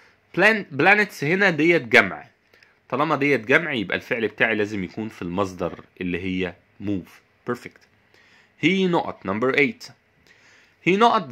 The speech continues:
gets up early. أقف هنا وبعدين نكمل. He is always late. Late. أنا هنا عندي gets.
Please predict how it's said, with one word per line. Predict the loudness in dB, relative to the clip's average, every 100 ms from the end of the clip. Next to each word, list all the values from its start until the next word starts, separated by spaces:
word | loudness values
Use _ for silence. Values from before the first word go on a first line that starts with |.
| -2
gets | -2 0 2
up | 2 -2 _ 4
early. | 6 8 6 0 -2 -4 -2
أقف | -2 -4 -4
هنا | -4 -4 -6 _ _ _ -8
وبعدين | -2 0 2 0
نكمل. | -2 -2 -4 -6 -8
He | -2 2 2 2
is |
always | 0 0 2 2 0 0
late. | -2 -2 -6 _ _ _ _ _ _ 0
Late. | 2 2 -4 _ _ _ _ -20 _ _ _ 2
أنا | 4
هنا | 6
عندي | 4 2 0 -2
gets. | -4 -14 -18 -18